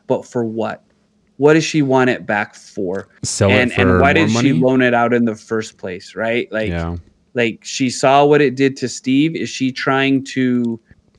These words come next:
Speaker 1: is she trying to create a group of Steves? Like, like, what is, what is the purpose here? And again, what is her motivation? Why is she doing this? And,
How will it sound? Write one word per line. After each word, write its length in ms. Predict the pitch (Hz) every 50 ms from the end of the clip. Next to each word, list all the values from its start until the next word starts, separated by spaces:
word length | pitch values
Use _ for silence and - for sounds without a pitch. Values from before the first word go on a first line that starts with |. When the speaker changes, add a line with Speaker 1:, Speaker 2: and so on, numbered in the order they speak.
| -
Speaker 1:
is 80 | 117 117
she 160 | - - 127
trying 320 | 113 - 143 127 127 127 120
to 160 | - - 123
create 760 | - - - 127 120 120 120 120 123 131 131 131 98 - _ _ -
a 80 | 104 110
group 320 | 113 - 117 123 139 -
of 140 | 175 165 160
Steves? 680 | - - - - 190 185 185 185 190 190 180 170 - -
Like, 220 | 117 117 113 -
like, 240 | 82 101 120 117 107
what 280 | - 123 135 143 147 147
is, 340 | 147 143 139 135 131 - - _ _ - - _ _ _ -
what 120 | 147 180
is 120 | 190 170 156
the 100 | 151 -
purpose 340 | - 135 131 131 131 120
here? 220 | - 127 117 117 - -
And 180 | 117 120 123 123
again, 640 | 123 120 123 143 156 165 180 156 147 139 127 - - _ _ _ _ _ _ _ _ _ _ _ _
what 280 | - 127 127 139 156 175
is 100 | 180 170
her 120 | 190 190
motivation? 680 | 185 175 175 180 170 156 147 156 - - 135 117 110 113 120
Why 200 | 135 143 151 170
is 240 | 170 170 165 165
she 240 | 156 - - 165 160
doing 340 | 151 139 135 143 160 160 135
this? 220 | 117 101 101 - - -
And, 260 | 135 135 131 131